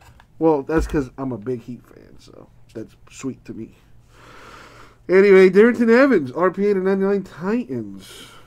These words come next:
And those were the autographs right there. Uh, Jonick, I gotta say, you did pretty good, bro.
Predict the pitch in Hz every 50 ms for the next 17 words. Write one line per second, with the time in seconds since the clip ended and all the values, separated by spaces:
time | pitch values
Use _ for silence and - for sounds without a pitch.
0 | - - - _ _ _ - - - - _ - 120 123 123 123 135 143 143 139
1 | 143 139 135 127 123 - 135 139 143 139 131 123 127 127 127 127 120 123 131 127
2 | 123 120 123 - 143 151 156 160 165 160 - - _ _ _ _ _ _ _ _
3 | _ - _ _ _ _ _ _ _ - - _ _ _ _ - 117 127 127 127
4 | 123 123 120 120 120 90 - - 120 123 123 127 156 170 196 220 240 247 226 226
5 | 202 196 214 226 226 214 - - 233 240 233 208 202 190 208 214 196 - - -
6 | - 185 202 214 233 226 196 214 226 240 254 247 196 190 208 214 220 226 247 254